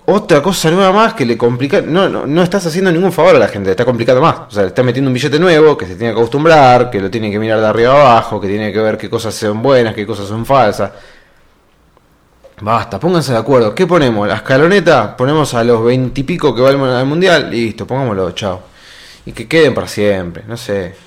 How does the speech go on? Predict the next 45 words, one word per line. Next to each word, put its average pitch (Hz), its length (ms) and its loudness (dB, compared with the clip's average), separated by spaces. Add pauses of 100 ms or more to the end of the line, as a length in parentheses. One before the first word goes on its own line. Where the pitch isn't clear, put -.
(140)
Ponelo 117 300 -2
al 113 120 0
Diego, 143 560 4
a 107 80 0
Messi, 120 1120 -4 (540)
a 90 100 -10
un 117 100 -8
par 120 180 0
más 143 200 -2
y 117 60 -10
chao. 90 360 -4
No 147 120 -4
sé. 185 260 0 (540)
No, 175 240 2
no, 175 180 0
no 156 160 0
le 185 60 2
interesa 151 400 0
a - 20 0
nadie. 113 460 0 (800)
Por 143 100 -4
lo 120 80 2
menos 165 300 0
a 117 100 -2
mí 180 80 0
no 165 80 0
me 135 60 0
interesa 120 520 -2
que, 113 240 -6
que 117 120 -8
esté 113 160 -6
en 113 60 -4
el 110 80 -4
billete. 101 540 -6
¿Quieren 175 200 0
estar 151 160 2
los 131 100 0
próceres? 139 460 0
Fantástico, 131 520 -2
dejen 135 200 -2
los 120 80 -4
próceres, 120 320 -4
no 143 100 -4
toque 127 240 -4
más. - 380 -4